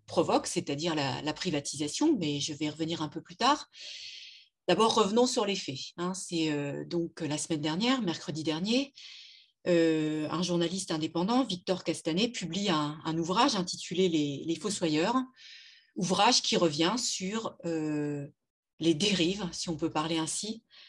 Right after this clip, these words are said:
euh, du groupe Orpea qui gère un certain nombre d'établissements en France et au plan international, un établissement, euh, d'accueil des, euh, des personnes, euh, âgées.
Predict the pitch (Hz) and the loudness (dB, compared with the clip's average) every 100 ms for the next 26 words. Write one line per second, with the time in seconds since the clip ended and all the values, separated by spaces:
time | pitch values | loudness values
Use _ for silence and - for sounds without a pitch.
0 | _ 175 165 160 151 175 185 233 226 - | _ 2 6 4 4 0 2 0 -2 0
1 | 185 - 160 160 220 - 175 165 185 220 | 0 2 4 4 2 -2 -2 2 0 0
2 | - 175 175 156 165 165 185 185 160 175 | -4 -4 -4 -2 0 0 2 2 2 2
3 | 160 156 - 180 156 - 175 202 - 220 | 0 -2 -4 -2 -2 -2 0 0 0 -2
4 | - - _ 208 180 180 196 190 - 175 | -6 -16 _ 2 4 4 2 2 2 -2
5 | 156 151 - 147 185 220 165 156 147 147 | -2 -2 -2 2 2 0 -2 -4 -4 -4
6 | 135 - 180 190 - 147 143 160 156 175 | -4 -2 -2 -4 -6 -8 -4 -4 0 0
7 | 190 160 170 165 139 - 156 170 151 - | 2 2 2 2 -2 -4 -4 -2 -2 -2
8 | - 175 160 143 139 - 156 165 - - | -2 -2 -2 -4 -8 -10 -6 -4 -4 -6